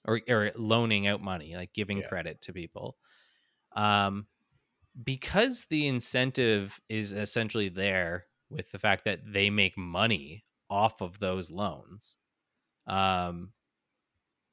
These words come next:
Speaker 1: it's really, I think, an important thing for us to realize as a society that,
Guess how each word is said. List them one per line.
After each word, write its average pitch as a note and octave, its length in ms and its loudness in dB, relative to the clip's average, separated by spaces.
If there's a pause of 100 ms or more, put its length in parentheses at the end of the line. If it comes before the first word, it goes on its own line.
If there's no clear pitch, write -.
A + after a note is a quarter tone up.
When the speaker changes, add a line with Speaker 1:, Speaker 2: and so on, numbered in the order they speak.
(220)
Speaker 1:
it's - 180 -6
really, E3 640 2 (1160)
I A2+ 80 -4
think, G3 280 0
an F3 100 6
important C#3 560 4
thing B2+ 260 0
for A#2+ 180 2
us B2 200 0
to A#2 80 -2
realize A2 440 2
as F#2+ 140 -4
a F#2 80 -6
society G#2 580 4
that, F#2 240 -2